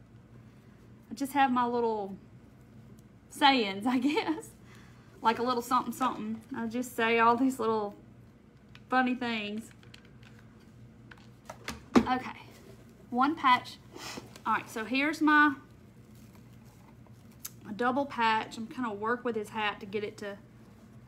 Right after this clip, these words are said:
bow out where it needs to bow out. Okay, so there's his little patches.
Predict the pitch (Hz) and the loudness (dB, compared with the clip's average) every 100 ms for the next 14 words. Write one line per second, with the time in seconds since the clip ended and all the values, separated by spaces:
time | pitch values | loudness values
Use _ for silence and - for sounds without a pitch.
0 | - - - - - - - - - 190 | -20 -20 -20 -20 -20 -20 -20 -20 -14 -6
1 | 220 233 202 196 180 214 208 - 214 208 | 0 2 2 0 -2 -2 -4 -4 -8 -10
2 | - 196 180 180 - - - - - 226 | -14 -14 -12 -12 -12 -14 -16 -16 -10 -8
3 | 208 214 226 277 269 311 339 285 240 233 | -4 -2 -2 -4 -2 -2 2 4 4 4
4 | 285 330 - | -2 -2 -4